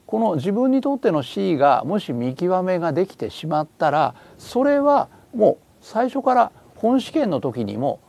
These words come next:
そこは回答しないということですね。あの、何がCなのかということは、多分分析を丁寧にやれば、この科目のこの部分は自分はCなんだということになると。これ本試験の時にもそこに差し掛かったら、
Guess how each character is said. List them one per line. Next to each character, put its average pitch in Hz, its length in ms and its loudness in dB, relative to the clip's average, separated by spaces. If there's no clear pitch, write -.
そ - 180 -6
こ 202 120 0
は 185 100 4
回 180 280 0
答 175 200 -2
し - 160 -8
な 143 160 0
い 135 100 -4
と - 120 -18
い - 20 -10
う 87 40 -12
こ - 100 -18
と - 100 -20
で 101 100 -20
す - 60 -18
ね。 165 120 -8
あ 185 100 0
の、 180 340 6
何 233 280 4
が 120 300 2
C - 280 0
な 110 100 2
の 107 100 -4
か 127 160 0
と 113 100 -6
い 107 40 -4
う 104 80 -6
こ 107 140 -8
と 107 100 -6
は、 87 220 -4
多 240 100 4
分 160 180 2
分 175 140 4
析 208 320 0
を 190 60 2
丁 202 180 0
寧 131 180 -2
に 113 100 -6
や 110 100 -2
れ 110 100 0
ば、 - 140 -8
こ 226 140 2
の 240 100 4
科 233 140 2
目 233 240 0
の 220 160 0
こ 214 160 0
の 233 80 4
部 240 120 0
分 214 280 0
は 220 240 0
自 147 140 -2
分 170 120 2
は 170 100 2
C - 220 -2
な 160 120 2
ん 120 60 -2
だ 127 140 2
と - 100 -10
い 113 40 -6
う - 20 -10
こ 113 100 -12
と 107 100 -10
に 104 60 -12
な 101 100 -12
る 92 80 -14
と。 - 100 -20
こ - 80 -2
れ 240 80 6
本 285 220 2
試 - 80 -14
験 330 140 2
の 208 100 0
時 135 200 -4
に 120 60 -2
も 110 140 -6
そ 185 140 0
こ 214 120 0
に 226 120 0
差 220 160 -4
し - 60 -16
掛 226 280 0
か - 40 -20
っ - 20 -20
た - 120 2
ら、 107 240 4